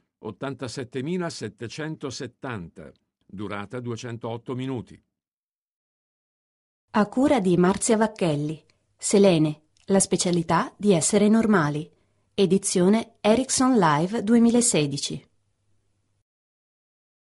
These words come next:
Speaker 2: L'oscurità può essere una tavolozza di colori.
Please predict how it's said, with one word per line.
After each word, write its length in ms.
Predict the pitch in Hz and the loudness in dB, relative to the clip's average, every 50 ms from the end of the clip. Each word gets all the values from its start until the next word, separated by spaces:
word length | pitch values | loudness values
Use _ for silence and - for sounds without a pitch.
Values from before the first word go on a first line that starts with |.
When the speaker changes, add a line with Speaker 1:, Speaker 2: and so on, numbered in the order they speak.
| _ _ | _ _
Speaker 2:
L'oscurità 840 | - 208 214 220 - - - 233 226 214 220 - 175 170 185 - _ _ | 2 4 4 4 2 2 2 2 2 2 0 0 -2 -2 -2 -4 _ _
può 180 | _ - 214 214 | _ 0 2 4
essere 360 | 208 208 - - 220 196 196 | 4 4 2 0 2 2 4
una 220 | 185 185 180 180 185 | 4 4 4 4 2
tavolozza 500 | 202 196 190 190 196 208 202 - 208 185 | 0 0 2 2 2 2 2 2 0 2
di 100 | 175 165 | 0 0
colori. 480 | - 170 156 151 151 147 147 143 135 | 0 0 0 0 0 -2 -4 -8 -12